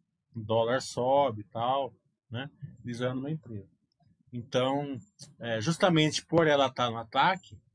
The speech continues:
em super ataque, né? Ela precisa de uma qualidade melhor pra acompanhar, pra vocês não ser os caras que falam assim, "Ah, né, né, tal, por que que tá", né? E é o tipo da coisa que fala assim, "Mas ela tá de lado",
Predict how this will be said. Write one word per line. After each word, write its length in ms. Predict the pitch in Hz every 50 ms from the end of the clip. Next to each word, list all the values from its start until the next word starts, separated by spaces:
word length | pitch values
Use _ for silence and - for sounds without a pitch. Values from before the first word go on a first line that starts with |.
| _ -
em 100 | 113 110
super 440 | - - - 160 156 160 - 127 110
ataque, 520 | 107 - - 131 139 165 175 - - - - _ _ - - - _ _ _ _ -
né? 180 | 117 127 151 - _ _ _ _ _ _
Ela 220 | - 117 120 120
precisa 220 | - - - 131 127
de 60 | 135
uma 140 | 143 156 147
qualidade 500 | - - 175 185 190 170 160 160 156 185
melhor 260 | 202 190 170 160 165
pra 120 | 165 196 190
acompanhar, 640 | - 233 233 - 277 285 269 254 190 165 151 - -
pra 140 | - 110 110
vocês 280 | 117 110 - 131 123
não 80 | 143 147
ser 160 | 147 - 156
os 160 | 156 143 -
caras 320 | - - 143 143 156 151 -
que 80 | 160
falam 180 | - 170 170 165
assim, 140 | 165 - 185
"Ah, 280 | 196 196 190 175 135
né, 140 | 120 123 143
né, 260 | 151 151 147 139 123 117 - - - - -
tal, 220 | 156 160 151 135
por 100 | - 139
que 140 | 127 - 165
que 60 | -
tá", 180 | - 151 127 - - - - - - - _ _
né? 220 | 123 135 165 180 - _ _ - - _ _ - 117
E 120 | 139 151
é 60 | 175
o 80 | 202 190
tipo 240 | 139 - 220 214 240
da 100 | 262 262
coisa 260 | - 240 240 247 233
que 40 | -
fala 120 | 262 254
assim, 180 | 240 - 226 170
"Mas 220 | 156 151 147 -
ela 180 | 143 139 139 135
tá 140 | - 165 156
de 120 | 139 135
lado", 480 | 131 143 160 190 208 196 143 113 98